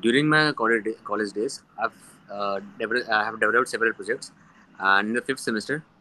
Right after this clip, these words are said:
I've underwent, uh, uh, two months training at isro Center, where I developed an Android mobile application, uh, named as MyDoc,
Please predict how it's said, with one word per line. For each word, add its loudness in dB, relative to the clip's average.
I've 4
underwent, -2
uh, -6
uh, 0
two 2
months 0
training 0
at 4
isro -4
Center, 0
where 4
I 2
developed 2
an 0
Android 0
mobile 4
application, -2
uh, -4
named -2
as 0
MyDoc, 2